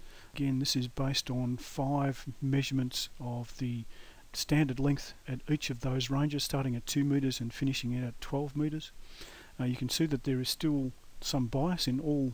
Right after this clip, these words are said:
three systems. At the largest base separation, bias is running at around about, um, half to one percent. The surprising, um, result here, I believe, is that the very short base of one hundred and fifty millimeters,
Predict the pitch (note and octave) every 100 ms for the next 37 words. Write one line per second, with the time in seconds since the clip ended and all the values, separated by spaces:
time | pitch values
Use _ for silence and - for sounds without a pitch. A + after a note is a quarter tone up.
0 | - - F3 F3+ F3 - F3 - F#3+ F3+
1 | - - - - D3+ B2 B2 A#2 C3+ D3
2 | D3 C3 - C#3+ - C#3+ - C3 C#3 -
3 | B2 B2 - - - C#3 C3+ C3 B2+ A#2+
4 | B2+ C#3 B2+ B2 A#2+ A#2+ C3+ C3+ B2 A2
5 | B2+ C3 A#2+ - - - - A#2+ A#2+ -
6 | C#3 C3+ B2+ A#2 C#3 C#3+ - C3+ - F3+
7 | F#3+ - - - - C3+ B2 - - -
8 | - - - F3 F#3 C3+ B2 - - -
9 | B2+ A#2+ A#2 A#2+ C3 C#3+ D3 - B2+ B2
10 | A#2+ B2 C3 C3+ C3 C3 - C3 - -
11 | - - B2 C#3+ A#2+ - F#3+ G#3+ - C3+
12 | A#2+ - - - C3+ B2+ C#3 D3 A#2+ B2
13 | E3 - B2 C#3 F#3 C3 B2 B2